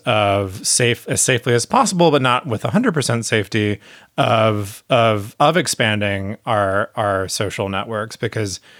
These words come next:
it's just not, as you, you described it so eloquently just a minute ago, like, it is not, it's certainly not natural for me, and I think it's not sustainable for a lot of people to really just be, um, with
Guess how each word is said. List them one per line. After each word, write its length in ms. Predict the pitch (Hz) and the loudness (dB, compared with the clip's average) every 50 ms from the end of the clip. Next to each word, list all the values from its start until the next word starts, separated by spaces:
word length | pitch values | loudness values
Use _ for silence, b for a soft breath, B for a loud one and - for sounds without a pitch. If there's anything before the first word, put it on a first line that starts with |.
| b b b | b b b
it's 160 | 151 139 - | 0 2 4
just 180 | 208 190 - | 2 2 4
not, 220 | - 170 156 139 135 | 4 4 4 4 2
as 160 | 139 123 135 | 2 2 2
you, 80 | 151 151 | 0 0
you 180 | - 143 139 | 0 0 0
described 360 | 135 131 - - 135 127 120 | 0 0 2 2 2 2 2
it 80 | 135 135 | 0 0
so 200 | - 120 113 117 | 2 2 2 2
eloquently 600 | - 139 123 135 143 - - 127 123 107 101 101 | 2 2 2 2 2 0 -2 -6 -4 -2 -4 -4
just 240 | 95 104 113 - - | -2 -4 -6 -4 -2
a 20 | 117 | 0
minute 220 | 147 214 202 151 | 2 2 2 2
ago, 220 | 110 101 104 101 | 2 2 2 2
like, 280 | 101 104 101 98 - - B B B B B B B B B - | 2 2 0 0 -2 -8 B B B B B B B B B 0
it 160 | 151 135 139 | 0 2 4
is 140 | 156 139 127 | 2 2 4
not, 380 | 139 139 139 139 135 131 - _ _ _ _ _ _ _ _ _ _ _ _ _ - 151 | 4 4 4 4 2 0 -4 _ _ _ _ _ _ _ _ _ _ _ _ _ -20 -10
it's 120 | - - | -6 -2
certainly 320 | - - 180 185 190 180 | 0 2 2 2 4 4
not 180 | 170 160 151 131 | 4 4 2 2
natural 360 | 131 127 120 - - 123 113 | 2 0 0 0 0 0 0
for 180 | 107 - 113 110 | 0 0 -2 -2
me, 140 | 110 110 107 | 0 0 0
and 140 | 107 107 | 0 0
I 80 | 104 98 | -2 -2
think 160 | 104 101 - | -4 -6 -6
it's 180 | 98 - - - | -8 -8 -6 -4
not 400 | 110 107 104 104 101 101 - - | -2 0 2 2 2 0 -2 -2
sustainable 640 | - 120 - - 190 208 208 190 160 120 120 113 104 | -4 -2 0 2 4 4 6 6 4 4 4 4 4
for 160 | - - 113 | 2 2 2
a 60 | 110 | 2
lot 220 | 107 104 104 104 104 | 4 4 4 4 2
of 100 | 98 - | 0 -2
people 560 | - 110 101 - - 104 104 101 101 95 B B B B B B B | -4 -6 -4 -2 -2 0 0 0 0 -2 B B B B B B B
to 320 | - - 135 123 123 127 - | 0 2 4 4 4 2 -2
really 460 | 147 123 110 107 123 127 123 120 110 | -6 -4 0 2 2 4 4 2 2
just 360 | 95 110 107 107 - - - | 2 2 2 2 2 0 -2
be, 520 | - 104 101 101 101 101 98 98 95 113 - _ - | -2 -2 -2 0 0 0 0 -2 -2 -4 -6 _ -6
um, 640 | 110 98 98 98 95 95 95 95 95 92 98 104 _ _ _ _ - | -4 -2 -2 -2 -2 -2 -2 -4 -4 -6 -6 -10 _ _ _ _ -14
with 280 | 135 123 110 110 - | -8 -2 -2 -2 0